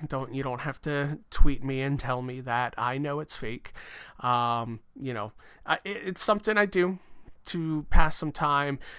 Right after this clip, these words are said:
It's something my sister's into, my wife's into, so we, we sort of enjoy it together, and we're gonna take a trip to WrestleMania this year. Uh, first time for any, uh, either of us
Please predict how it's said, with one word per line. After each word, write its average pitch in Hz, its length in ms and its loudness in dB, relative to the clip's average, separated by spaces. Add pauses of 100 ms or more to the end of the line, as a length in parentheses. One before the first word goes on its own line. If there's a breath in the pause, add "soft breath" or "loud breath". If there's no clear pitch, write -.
(120)
It's 139 320 -4
something 139 540 -4
my 123 180 -4
sister's 147 600 -6
into, 143 280 -4
my 127 160 -2
wife's 143 400 -2
into, 143 320 -6
so 185 200 -2
we, 247 320 -4
we 214 100 -2
sort 262 280 -2
of 220 80 0
enjoy 190 340 2
it 175 100 -6
together, 156 420 2
and 147 80 2
we're 143 120 0
gonna 147 200 2
take - 280 -6
a - 20 -8
trip - 260 8
to 151 80 -2
WrestleMania 151 680 0
this 147 240 -2
year. 147 240 0 (380 loud breath)
Uh, 135 180 10
first 185 340 2
time 185 200 8
for 160 180 0
any, 170 300 4 (100)
uh, 143 140 4 (100)
either 160 380 6
of 139 100 0
us 135 380 -2